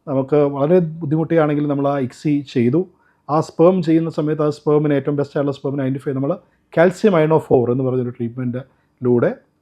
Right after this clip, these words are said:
ഫെർട്ടിലൈസേഷൻ കൂട്ടാനായിട്ട് കാൽസ്യം അയണോ ഫോർ ആഡ് ചെയ്യുകയും അതിലൂടെ നമുക്ക് നല്ല ഫെർട്ടിലൈസേഷൻ കിട്ടുകയും നല്ല എംബ്രിയോസ് വരികയും ആ എംബ്രിയോ വെക്കുകയും നമ്മൾ ചെയ്തു. ആദ്യമായിട്ട് അവർ ഒരു ജീവിതത്തിൽ പോസിറ്റീവ് ആവുകയാണ്.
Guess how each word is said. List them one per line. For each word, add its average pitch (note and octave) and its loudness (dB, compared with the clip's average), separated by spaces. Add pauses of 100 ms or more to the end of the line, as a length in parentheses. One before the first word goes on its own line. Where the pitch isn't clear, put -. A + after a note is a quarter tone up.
(120)
ഫെർട്ടിലൈസേഷൻ F#3+ 4
കൂട്ടാനായിട്ട് B2 -8 (380)
കാൽസ്യം C#3 -2
അയണോ C3 0
ഫോർ C3 -2
ആഡ് G#2 -6
ചെയ്യുകയും A2 -6 (360)
അതിലൂടെ G#3 6
നമുക്ക് E3+ 0
നല്ല D3+ 0 (320)
ഫെർട്ടിലൈസേഷൻ C#3+ 2
കിട്ടുകയും A#2+ -6 (360)
നല്ല F#3 4
എംബ്രിയോസ് D#3 0
വരികയും A#2+ -6 (100)
ആ D3+ -8
എംബ്രിയോ D3+ -2
വെക്കുകയും C3 -4
നമ്മൾ C#3 -8 (180)
ചെയ്തു. F#2+ -16 (680)
ആദ്യമായിട്ട് G#3+ 8
അവർ E3 6
ഒരു D3 4
ജീവിതത്തിൽ B2+ -2
പോസിറ്റീവ് B2+ -6
ആവുകയാണ്. F#2 -12